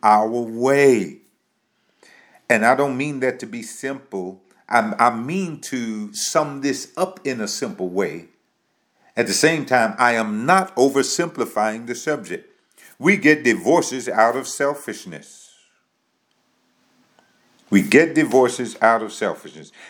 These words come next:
And that's why Jesus says that Moses allowed divorce because of the hardness of your hearts. Counseling wouldn't help, or you wouldn't allow counseling to help.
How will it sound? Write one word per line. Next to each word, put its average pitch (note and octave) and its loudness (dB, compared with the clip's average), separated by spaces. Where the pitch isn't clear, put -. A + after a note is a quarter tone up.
And A2 -8
that's D3+ 2
why B2 6
Jesus B2 -10
says A#2+ -4
that G#2+ -4
Moses C#3 2
allowed A2+ 4
divorce A2+ -4
because B2 -4
of G2+ -8
the G#2 0
hardness E3 2
of D3 2
your C3+ 2
hearts. - 2
Counseling C#3+ 2
wouldn't A#2 0
help, G2 0
or A2+ 4
you G#2+ 0
wouldn't C#3+ 2
allow C#3 4
counseling F#2+ -6
to E2 -12
help. D#2+ -10